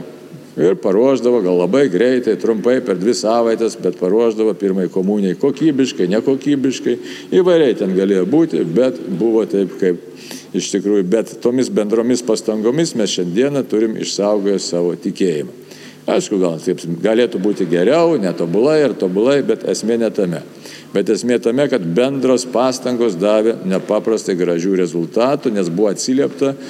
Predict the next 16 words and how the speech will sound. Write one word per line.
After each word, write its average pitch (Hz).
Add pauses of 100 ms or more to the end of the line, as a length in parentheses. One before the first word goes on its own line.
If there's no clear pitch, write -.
Šventosios 101
Dvasios 98
veikimui, 85
pašaukimui 104
būti 107
misijoje, 120 (600)
būti 98
pranašais. 95 (1400)
Tai 135
va, 101
taip, 131
kad 131
dabar 131
ir 131
kitose 139
situacijose 82